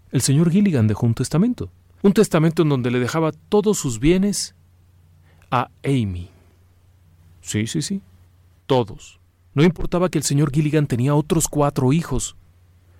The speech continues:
del matrimonio anterior. A esos no les dejó ni un centavo.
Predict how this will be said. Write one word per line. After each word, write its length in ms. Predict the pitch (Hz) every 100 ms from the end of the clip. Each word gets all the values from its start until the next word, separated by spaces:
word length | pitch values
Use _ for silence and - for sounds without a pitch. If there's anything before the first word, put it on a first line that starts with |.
| -
del 160 | 123 117
matrimonio 500 | 113 110 104 113 113
anterior. 460 | 117 131 160 - - - _ _ _
A 140 | - 120
esos 320 | 135 156 113
no 240 | 92 98 147
les 140 | 151
dejó 240 | 110 139
ni 220 | 135 95 101
un 160 | 170
centavo. 640 | - 110 117 - 143 170